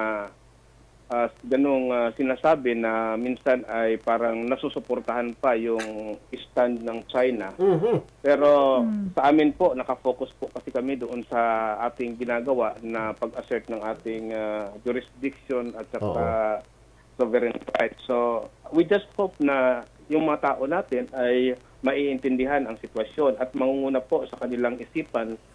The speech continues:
Speaker 1: yung interes ng ating bansa, ma-, ah, at hindi po yung personal na interes.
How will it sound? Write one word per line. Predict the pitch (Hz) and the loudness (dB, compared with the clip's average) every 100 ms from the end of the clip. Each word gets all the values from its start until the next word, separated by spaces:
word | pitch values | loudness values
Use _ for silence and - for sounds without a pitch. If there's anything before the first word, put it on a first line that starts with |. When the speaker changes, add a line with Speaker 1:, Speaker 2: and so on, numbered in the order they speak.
| - | -8
Speaker 1:
yung | 135 147 | -4 -2
interes | 139 135 143 139 | 0 2 2 2
ng | 139 120 | -2 -2
ating | 123 120 120 110 | -2 -2 -4 -4
bansa, | 110 - 131 - - | -6 2 2 2 -6
ma-, | 107 107 - - - - | -10 -10 -12 -20 -18 -10
ah, | 117 117 110 - - - - | -6 -6 -6 -14 -20 -20 -12
at | 131 | -2
hindi | 135 131 | 0 0
po | 131 | 2
yung | 127 123 120 - | 2 2 -4 0
personal | 127 127 117 107 | 0 0 -2 -2
na | 104 | -2
interes. | 95 92 90 87 | -8 -8 -8 -8